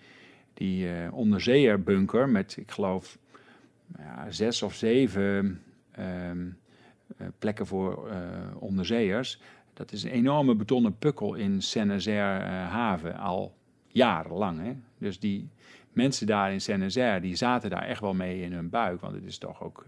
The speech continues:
oorlogs, eh, eh, architectuur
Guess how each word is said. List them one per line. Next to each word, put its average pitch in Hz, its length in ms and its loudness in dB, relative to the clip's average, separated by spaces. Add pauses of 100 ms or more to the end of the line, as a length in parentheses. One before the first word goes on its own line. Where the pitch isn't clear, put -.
(180)
oorlogs, 113 520 0
eh, 98 120 -8 (800)
eh, 82 640 -8 (180)
architectuur 90 720 -2